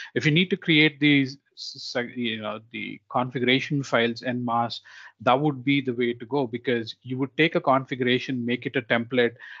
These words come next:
and use the template to create more and more sid, uh, you know, configurations that you need. Um, as long as, like, you, let's say you have, like, you want to deploy fifty or sixty rel-based machines, you can create one template for that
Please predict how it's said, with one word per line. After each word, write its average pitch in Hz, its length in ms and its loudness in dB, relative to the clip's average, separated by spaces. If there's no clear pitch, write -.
and 135 200 0
use 143 360 2
the 147 100 4
template 131 560 0
to - 160 -16
create 135 500 2
more 123 300 -2
and 120 300 -6
more 117 240 -4
sid, 113 340 -4
uh, 110 340 0
you 107 100 -6
know, 110 280 -10
configurations 120 840 0
that 110 200 -4
you 107 140 -8
need. - 240 -14
Um, 107 360 0
as 127 160 -2
long 147 240 4
as, 147 180 4
like, 123 200 0
you, 123 220 -4
let's 135 180 -6
say 151 100 4
you 135 180 2
have, 117 400 0
like, 110 220 -4
you 117 200 -8
want 120 240 -10
to 127 60 -10
deploy 113 300 -10
fifty 120 340 -6
or 117 80 0
sixty 117 500 -4
rel-based 127 680 4
machines, 151 540 0
you 131 140 2
can 127 260 0
create 127 360 2
one 117 260 0
template 131 440 0
for 131 120 -8
that 123 280 2